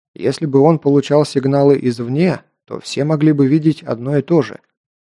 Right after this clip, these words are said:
А навыки у всех разные. Да и интерфейс в таком случае мог бы получить кто угодно. Впрочем,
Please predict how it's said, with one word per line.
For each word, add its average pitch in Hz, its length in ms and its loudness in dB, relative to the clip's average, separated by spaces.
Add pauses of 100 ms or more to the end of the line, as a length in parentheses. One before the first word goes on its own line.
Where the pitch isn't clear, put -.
А 101 140 -16
навыки 95 460 -8
у 147 100 0
всех - 300 -12
разные. 131 480 -2 (680)
Да 120 180 -2
и 117 180 2
интерфейс 120 560 -2
в - 40 -18
таком 120 320 -10
случае 160 400 -2
мог 127 240 -4
бы 143 120 0
получить 135 520 -6
кто - 220 -14
угодно. 123 540 -2 (1400)
Впрочем, 202 680 -6